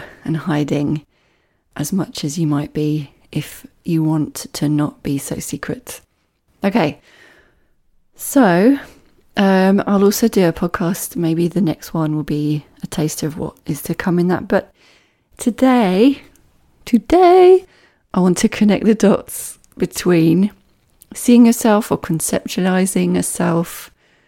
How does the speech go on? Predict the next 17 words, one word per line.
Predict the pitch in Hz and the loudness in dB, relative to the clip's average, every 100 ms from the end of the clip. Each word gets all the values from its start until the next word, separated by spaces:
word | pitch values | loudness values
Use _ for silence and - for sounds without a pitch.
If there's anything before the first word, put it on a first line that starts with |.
| _ _ _ | _ _ _
your | 160 | -8
self-concept, | - - 175 - _ - 180 185 - - - | -6 -2 -2 -4 _ -2 -2 -2 -4 -8 -6
your | 156 156 151 - | -6 -4 -6 -6
idea | 151 - 165 170 170 | -8 -6 -4 -2 -2
of | 156 | -4
who | - 156 | -6 -4
you | 156 151 | -2 -2
are, | 156 151 156 156 _ _ _ _ _ _ _ _ | -2 -4 -6 -8 _ _ _ _ _ _ _ _
and | 180 | -10
connect | - 165 - - 156 | -6 -6 -8 -8 -10
it | - - | -8 -4
with | 156 160 151 156 190 - - _ _ _ - | -2 -2 -2 -4 -6 -10 -20 _ _ _ -6
being | - 185 175 160 151 214 254 - _ _ _ _ | 0 2 4 4 4 2 0 -8 _ _ _ _
where | 165 170 | -2 -2
you | 170 175 170 | 0 0 0
are | - | -2
at, | 156 160 - - - - - | -4 -4 -4 -8 -14 -14 -16